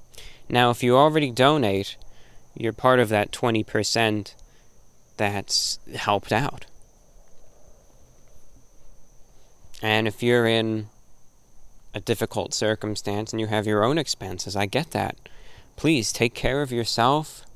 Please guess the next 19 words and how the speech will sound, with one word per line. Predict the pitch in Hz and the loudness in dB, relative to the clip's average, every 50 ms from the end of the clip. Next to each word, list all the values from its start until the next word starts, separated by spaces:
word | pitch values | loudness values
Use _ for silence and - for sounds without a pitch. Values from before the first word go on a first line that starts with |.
| - - - - - - - - - - - _ - - - - | -18 -16 -16 -16 -16 -16 -20 -20 -20 -20 -20 _ -20 -20 -16 -6
those | - 113 117 117 120 120 113 107 - | -2 0 2 2 2 0 0 -2 -6
that | - 95 - - | -8 -8 -8 -8
you | 95 | -8
love. | 95 98 101 117 139 160 170 165 156 - - - - - - - - - - - - - - - - - - - - - - | -6 -2 0 0 2 2 0 -2 -4 -8 -14 -18 -20 -20 -20 -18 -16 -14 -14 -14 -16 -18 -20 -20 -20 -20 -20 -20 -20 -10 -4
You | - 147 | -2 0
know, | 143 143 143 147 147 143 - - - - - - - - | 2 2 2 0 -2 -6 -10 -18 -20 -20 -20 -20 -12 -6
you | - 139 | -4 0
gotta | 131 143 151 156 147 | 2 2 2 2 0
do | 117 117 131 127 110 | 0 2 2 2 4
that. | 101 101 98 - | 4 2 2 2
You | 110 | 0
gotta | 117 131 139 143 135 | 0 2 2 0 -2
put | - - 117 110 - | -2 -4 -4 -2 0
that | 101 98 95 95 - | 0 0 0 -2 -4
first. | - - - - 101 78 - 107 - - - - - - _ _ _ - - - - - - - - - - - - - - - - - - - - - - - - _ - | -8 -6 -2 -2 -2 0 -2 -6 -12 -14 -16 -16 -20 -20 _ _ _ -20 -18 -16 -16 -16 -16 -18 -20 -20 -20 -20 -20 -20 -20 -20 -20 -20 -20 -20 -20 -20 -20 -20 -20 _ -10
But | - 107 - | -10 -10 -6
to | - - | -4 -2
the | 107 107 110 82 | 0 0 2 2
eighty, | 127 147 156 151 147 135 120 113 107 | 4 4 2 2 0 -2 -6 -8 -10